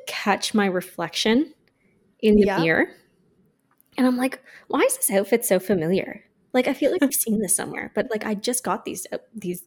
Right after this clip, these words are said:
Speaker 1: clothes."
Speaker 2: Uh-huh.
Speaker 1: And then I was watching the O C later that night. And, um, Kirsten Cohen,
Speaker 2: Mm.
Speaker 1: Seth,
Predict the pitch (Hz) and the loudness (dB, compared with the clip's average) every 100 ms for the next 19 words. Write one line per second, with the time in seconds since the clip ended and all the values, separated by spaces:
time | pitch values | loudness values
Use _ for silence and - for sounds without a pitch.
0 | - - 180 170 202 - _ - - _ | -10 -2 0 0 -2 -4 _ -20 -20 _
1 | _ _ - 247 226 240 427 220 233 269 | _ _ -6 -2 0 -2 0 2 4 4
2 | 302 262 233 - 240 220 190 - 202 180 | 4 2 2 4 4 4 2 0 0 0
3 | 180 170 160 156 - 156 - _ _ _ | 0 0 -2 -6 -8 -10 -10 _ _ _
4 | - 208 202 202 202 202 - 196 185 180 | -2 0 2 2 0 -2 0 0 2 -2
5 | 185 _ _ - 226 226 254 - 190 202 | -4 _ _ -2 0 0 -2 0 2 4
6 | 285 - _ _ - 220 233 320 311 | 2 -2 _ _ -4 -2 0 -2 -4